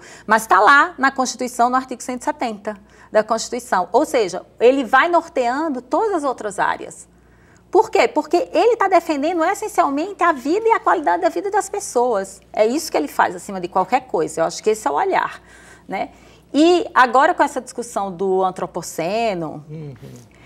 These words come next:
Speaker 1: que o antropoceno vem justamente numa visão que olhou pro meio ambiente enquanto recurso, ele desintegra o homem, né? Essa visão neoliberal que vem do colonialismo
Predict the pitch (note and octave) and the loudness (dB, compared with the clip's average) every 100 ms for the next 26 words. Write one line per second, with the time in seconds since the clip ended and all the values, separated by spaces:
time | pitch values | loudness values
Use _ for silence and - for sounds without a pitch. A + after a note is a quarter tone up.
0 | - - B3 B3+ B3+ B3 A#3+ B3+ C4+ A3+ | -8 4 6 6 2 2 0 -2 -2 0
1 | A#3+ F#3 F3 E3 A#3+ C#4 A#3+ G#3 F#3+ F3+ | 0 0 -6 -10 -6 -4 -4 -6 -6 -4
2 | D#3+ - _ _ _ _ F#3 A#3 A#3 G#3+ | -4 -6 _ _ _ _ -2 4 4 4
3 | A#3 A3+ G3+ F3+ F3 G#3+ F#3+ - - _ | -2 0 0 0 -4 -6 -4 -6 -10 _
4 | _ - A#3+ A#3 A#3 C#4 E4 E4 D4+ C#4+ | _ 4 6 6 8 8 6 2 -2 -2
5 | B3+ B3 A3 F3 E3 G3 G#3+ - A3 F#3 | -4 -6 -6 -6 -10 -12 -12 -2 0 0
6 | D#3 E3 - G#3 A#3+ - A3+ C4 - - | -4 -12 -4 -2 -2 -2 -6 -6 -10 -14
7 | D#4 _ _ _ _ - - - _ _ | -16 _ _ _ _ -20 -20 -20 _ _
8 | _ _ - B3 G3 D4+ E4 E4+ - C#4 | _ _ 2 2 4 4 6 4 4 2
9 | C#4+ E4+ C4 F#3+ E3+ F3 A3 A#3 A3 G#3 | 4 4 6 4 2 0 0 -2 -4 -4
10 | G#3+ G#3 G3 G3+ G#3 C4+ A#3 B3 B3+ A3+ | -4 0 0 0 0 4 6 6 6 4
11 | F#3 F3 F#3+ G#3 G#3 G#3+ G3+ G#3 G#3+ C#4 | 0 -6 -8 -8 -6 -4 -4 -2 -4 -4
12 | G#3 G3+ A#3 G#3+ F3 E3+ E3+ D#3+ | -4 -6 -6 -6 -6 -8 -8 -8